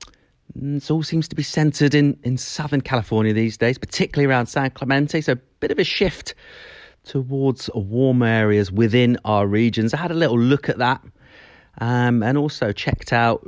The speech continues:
essentially where produces the most elite surfers to the point where they actually start surfing for other countries, kind of exporters of surfing talent.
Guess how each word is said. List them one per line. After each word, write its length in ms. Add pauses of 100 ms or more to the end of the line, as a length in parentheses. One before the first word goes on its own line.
(120)
essentially 840 (560)
where 420
produces 720
the 180
most 600
elite 640
surfers 640
to 120
the 80
point 360
where 320
they 160
actually 280
start 220
surfing 380
for 160
other 140
countries, 640
kind 160
of 100
exporters 800
of 100
surfing 580
talent. 520